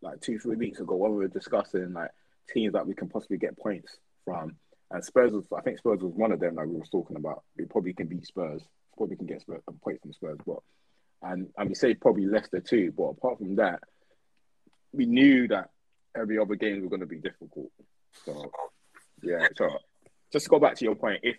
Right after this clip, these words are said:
we, it depends on what the expectation that they set coming into the season. So if you already,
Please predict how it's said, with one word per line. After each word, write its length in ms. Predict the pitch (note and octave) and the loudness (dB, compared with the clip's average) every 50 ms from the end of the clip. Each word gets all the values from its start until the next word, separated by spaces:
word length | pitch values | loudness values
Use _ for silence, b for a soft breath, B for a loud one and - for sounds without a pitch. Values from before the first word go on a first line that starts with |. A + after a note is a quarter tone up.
| - - | -4 -2
we, 340 | C3+ C3 C3+ C3+ C3 C3+ - _ _ - - _ _ _ _ _ _ _ _ - | 0 2 2 2 2 0 -4 _ _ -20 -20 _ _ _ _ _ _ _ _ -8
it 80 | A#2 | -6
depends 400 | G#2 A2+ - - D3 D3 C#3+ B2+ | -4 -6 -2 0 2 2 4 2
on 160 | B2+ A2+ G#2 | 2 0 0
what 200 | G#2 A#2 B2 - | 0 -2 -2 -2
the 60 | G2 G#2 | -4 -10
expectation 540 | - - - - - - A2+ A2 - G2+ | -10 -10 -14 -10 -8 -8 -8 -6 -8 -10
that 140 | F2 - - D#2 | -10 -10 -10 -10
they 80 | E2 | -12
set 360 | - - - - F#2+ - - - _ - _ - _ _ - | -12 -4 0 0 0 0 -2 -8 _ -20 _ -20 _ _ -10
coming 240 | - G#2 G2 F2 | -8 -6 -4 -4
into 200 | F#2 F#2 - - | -6 -6 -8 -8
the 80 | D2+ D#2+ | -10 -10
season. 460 | - - G#2+ F#2 E2+ D2+ - - - - _ _ _ _ _ _ _ _ | -4 -2 0 0 0 -2 -6 -14 -16 -18 _ _ _ _ _ _ _ _
So 140 | G2 E2+ - | -4 -4 -2
if 180 | - A2+ A2+ - | -4 -6 -4 0
you 220 | B2 B2+ C3 C3 | 2 4 6 6
already, 380 | B2+ A#2+ A#2+ B2+ B2+ A2+ A#2 | 4 4 4 2 2 2 0